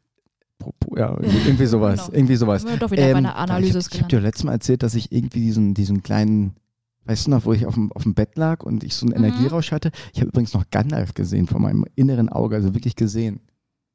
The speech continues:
Speaker 1: Das hab ich vergessen zu erzählen. Das, äh, das ist, das war, das ist mir, der ist mir gekommen, das war, das war irgendwie so ein Bild. Und ich glaube, damals, als ich, ähm, nach dem Geschlechtsverkehr auf dem Bett saß und energiemäßig alles durch mich durchgerauscht ist, wegen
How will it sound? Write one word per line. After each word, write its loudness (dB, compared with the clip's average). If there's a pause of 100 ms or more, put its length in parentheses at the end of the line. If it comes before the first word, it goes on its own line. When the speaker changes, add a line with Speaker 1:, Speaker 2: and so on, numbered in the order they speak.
(300)
Speaker 1:
Das -14
hab -2
ich -2
vergessen 2
zu 0
erzählen. 2
Das, -6
äh, -8 (120)
das -6
ist, -4 (200)
das -8
war, 2 (140)
das -8
ist -4
mir, 4 (560)
der -6
ist -4
mir 4
gekommen, 0
das -4
war, -8
das -12
war -12
irgendwie -12
so -8
ein -8
Bild. -12 (300)
Und 2
ich 2
glaube, 4
damals, 2
als -2
ich, -2
ähm, 0 (100)
nach 0
dem 0
Geschlechtsverkehr -2
auf -12
dem 0
Bett -2
saß -2
und -8 (160)
energiemäßig 0
alles 0
durch 2
mich -2
durchgerauscht -2
ist, -2
wegen 2